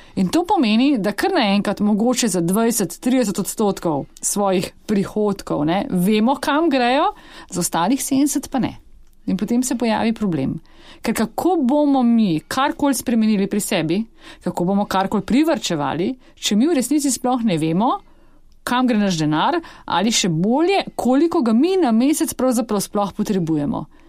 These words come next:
In to jaz zelo velikokrat poudarjam. Da nekaj, kar dobimo, ni nujno, da moramo tudi vse porabiti. Da to, ko v resnici rabimo za življenje.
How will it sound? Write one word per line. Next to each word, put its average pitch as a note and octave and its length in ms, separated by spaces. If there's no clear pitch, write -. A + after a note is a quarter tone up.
In G3+ 180
to D4 200
jaz B3+ 240
zelo A#3+ 220
velikokrat E3+ 500
poudarjam. D#3+ 540
Da G#3 200
nekaj, C#4+ 340
kar C4+ 260
dobimo, F#3 500
ni C4 160
nujno, F#4 220
da D4 100
moramo C4+ 220
tudi C#4 160
vse B3+ 200
porabiti. F#3 500
Da F#3 140
to, D4 120
ko D#4 140
v - 20
resnici B3 520
rabimo G3 380
za C4 120
življenje. C4 520